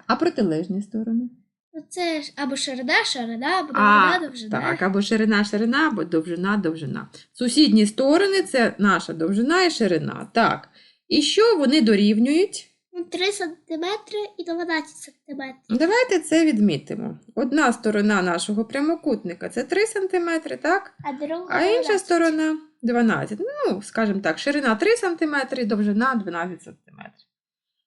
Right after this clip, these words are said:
Speaker 1: І знайдіть периметр квадрата. Що ми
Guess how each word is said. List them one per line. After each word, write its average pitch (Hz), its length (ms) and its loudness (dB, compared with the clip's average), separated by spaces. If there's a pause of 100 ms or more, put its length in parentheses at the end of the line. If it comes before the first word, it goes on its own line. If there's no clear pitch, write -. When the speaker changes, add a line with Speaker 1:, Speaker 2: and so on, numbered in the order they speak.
(260)
Speaker 1:
І 587 360 4
знайдіть 330 420 2
периметр 320 500 2
квадрата. 147 580 -2 (340)
Що - 220 4 (180)
ми 415 80 6